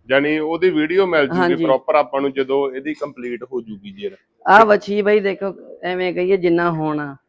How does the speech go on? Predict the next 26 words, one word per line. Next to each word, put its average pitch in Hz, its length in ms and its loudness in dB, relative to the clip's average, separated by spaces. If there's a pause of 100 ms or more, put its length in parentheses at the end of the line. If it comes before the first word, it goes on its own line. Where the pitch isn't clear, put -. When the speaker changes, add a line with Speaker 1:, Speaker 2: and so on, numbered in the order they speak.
Speaker 1:
ਹੂੰ। 139 240 -2 (300)
Speaker 2:
ਅੱਜ 170 120 -4
ਤੋਂ 180 100 -4
ਪੰਦਰਾਂ 190 380 0
ਦਿਨਾਂ 175 280 -4
ਨੂੰ 160 180 -8 (100)
Speaker 1:
ਹੂੰ। 147 160 2
Speaker 2:
ਇੱਥੇ 240 180 6
ਹੋਣਾ 165 240 -2
ਬੱਚੀ 151 320 -6
ਥੱਲੇ 143 280 -4
ਲੇਵਾ। 131 240 -4
Speaker 1:
ਇੰਨਾ 160 220 2
ਹੀ 151 100 2
ਹੋਰ 123 220 2
ਬਣਾ 131 260 -2
ਲੈਣਾ, 123 240 0
Speaker 2:
ਇੰਨਾ 160 200 4
ਹੀ 233 80 2
Speaker 1:
ਕਿਉਂਕਿ 175 160 2
Speaker 2:
ਹੋਰ 151 100 -2
ਹੈ 151 100 0
ਦੁੱਧ 165 180 0
Speaker 1:
ਇਹ 214 120 6
Speaker 2:
ਤੇ। 175 100 -6
Speaker 1:
ਸਾਫ਼ 175 300 6